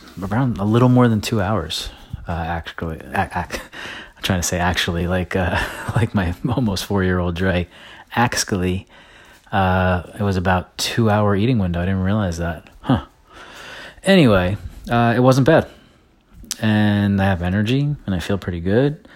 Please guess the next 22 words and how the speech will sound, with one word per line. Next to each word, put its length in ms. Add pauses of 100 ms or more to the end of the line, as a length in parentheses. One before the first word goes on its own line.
(200)
I 100
did 180
eat 120
a 80
lot 260
last 420
night, 340
like, 240
with 240
steak 500
and 400
potatoes 680
and 340
ice 240
cream 360
heading 300
into 300
this 220
five-day 540 (180)
bonanza. 800 (1040)
But, 560 (160)
um, 680